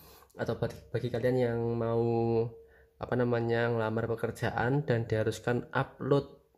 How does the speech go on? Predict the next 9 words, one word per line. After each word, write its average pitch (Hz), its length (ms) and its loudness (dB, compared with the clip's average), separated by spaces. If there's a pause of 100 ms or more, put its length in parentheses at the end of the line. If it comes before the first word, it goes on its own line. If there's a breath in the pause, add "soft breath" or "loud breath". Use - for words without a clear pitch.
eh, 117 400 -2
dokumen 123 720 0
via 110 320 -2
scan 110 480 -2
file 104 320 -2
P 107 160 -2
D - 160 -4
F 117 320 0 (480 loud breath)
atau 107 640 0